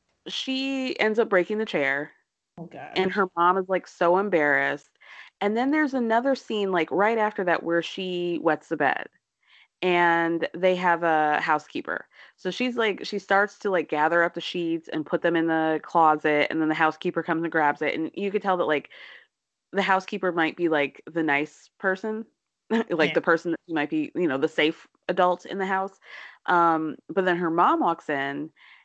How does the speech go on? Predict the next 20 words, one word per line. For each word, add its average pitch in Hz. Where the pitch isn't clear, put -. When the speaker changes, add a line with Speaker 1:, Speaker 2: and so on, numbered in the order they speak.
Speaker 1:
and 170
she's 175
like, 165
"Oh, 202
you 202
know, 185
it's 185
probably 202
your 175
weight." 185
Um, 147
Speaker 2:
<sighs> -
Speaker 1:
pressing 208
down 180
on 170
your 147
bladder. 180
Speaker 2:
Oh 247
my 233
God. 403